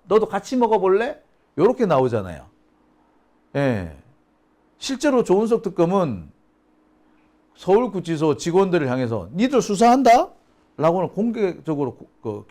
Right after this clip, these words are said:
승부수까지 날렸습니다. 그러니까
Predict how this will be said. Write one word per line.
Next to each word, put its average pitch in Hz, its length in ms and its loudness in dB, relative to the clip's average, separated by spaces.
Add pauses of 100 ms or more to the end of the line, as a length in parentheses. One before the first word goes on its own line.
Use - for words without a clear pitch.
(140)
승부수까지 196 600 -4
날렸습니다. 107 720 -6 (1120)
그러니까 170 840 4